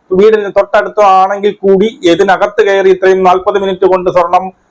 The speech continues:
അല്ലെങ്കിൽ, ആ, ഈ പറയുന്ന, ആ, ഇത്രയും കോടി രൂപയൊക്കെ തട്ടിക്കൊണ്ട് പോകണമെങ്കിൽ അവിടെ ആരെങ്കിലും വേറെ ഏതെങ്കിലും, ആ, സഹായം ആ വീട്ടിലുമായി ബന്ധപ്പെട്ട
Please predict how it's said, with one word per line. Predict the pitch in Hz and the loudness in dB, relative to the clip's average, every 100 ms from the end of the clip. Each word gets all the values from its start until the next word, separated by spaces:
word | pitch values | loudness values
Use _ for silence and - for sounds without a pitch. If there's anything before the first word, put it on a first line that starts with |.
| - | -2
അല്ലെങ്കിൽ, | 175 175 185 | 0 2 2
ആ, | 170 165 | 4 2
ഈ | 165 185 185 | 0 -2 0
പറയുന്ന, | 170 170 170 | -2 -2 -2
ആ, | 170 165 160 | 0 2 2
ഇത്രയും | 156 151 175 175 | 0 -2 -2 -2
കോടി | 170 180 185 | 2 2 4
രൂപയൊക്കെ | 180 180 180 180 | 2 2 2 2
തട്ടിക്കൊണ്ട് | 175 165 165 185 185 180 | 0 -2 -4 -4 -4 -4
പോകണമെങ്കിൽ | 185 170 175 185 175 180 262 - _ - | 0 0 0 -2 -2 -2 -4 -8 _ 0
അവിടെ | 285 | 2
ആരെങ്കിലും | 262 233 220 220 208 | 4 2 2 0 0
വേറെ | 208 220 226 | 2 2 2
ഏതെങ്കിലും, | 214 202 202 208 185 | 0 -2 -4 -2 0
ആ, | 175 | 0
സഹായം | 160 165 180 185 165 160 | 0 0 2 2 0 0
ആ | 175 | 0
വീട്ടിലുമായി | 175 175 190 185 180 | 0 -4 -2 0 0
ബന്ധപ്പെട്ട | 170 175 - 180 | 0 -2 -2 -2